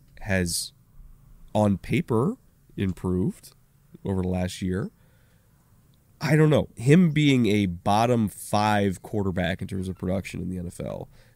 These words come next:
doesn't sit right with me. So if we're drafting for value, that's where you're gonna draft for value. Um,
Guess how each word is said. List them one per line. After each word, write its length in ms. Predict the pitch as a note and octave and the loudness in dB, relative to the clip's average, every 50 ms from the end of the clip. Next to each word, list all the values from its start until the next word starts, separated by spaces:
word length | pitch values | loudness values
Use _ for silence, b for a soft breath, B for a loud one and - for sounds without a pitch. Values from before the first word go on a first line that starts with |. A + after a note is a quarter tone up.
| b b | b b
doesn't 260 | - G2+ F#2+ F#2 F#2 | -2 -2 0 0 -2
sit 220 | - - F#2+ F#2 - - | -4 -2 -4 -4 -4 -4
right 200 | - F2+ C#2 - | -4 -6 -6 -6
with 200 | - - - - | -8 -12 -10 -10
me. 120 | - - | -10 -8
So 220 | - - A2 G#2 G2+ | -6 -2 -2 -2 -2
if 100 | F#2+ A2+ | -2 -2
we're 120 | A2+ G#2 | -4 -4
drafting 680 | E2+ - - F#2 G2+ G2+ A#2+ D3+ E3 - - A2+ G#2 F#2+ | -4 -6 -6 -4 -2 0 0 0 0 -2 -2 -4 -4 -4
for 120 | - G2 | -6 -8
value, 480 | F#2 F#2+ F#2+ F#2+ F#2+ F#2+ G2 F#2+ - - B B B B B | -6 -6 -4 -4 -4 -4 -4 -6 -6 -8 B B B B B
that's 220 | B G#2 G#2 - | B -2 -2 0
where 100 | G#2+ G#2 | 0 0
you're 100 | F#2+ F#2+ | 0 0
gonna 120 | F2+ F#2 F2+ | 0 -2 -4
draft 440 | - - F#2+ G2 G2+ G#2 G2+ - | -6 -4 -2 0 0 0 0 -2
for 120 | - - - | -6 -12 -14
value. 480 | - - - - - - E2+ F#2+ A2+ - b b b b b b b | -12 -12 -12 -12 -10 -8 -6 -8 -8 -10 b b b b b b b
Um, 540 | - - F2+ F2 F2 F2 E2+ E2+ F2 D#2+ - | -2 0 0 2 2 0 0 0 -2 -4 -6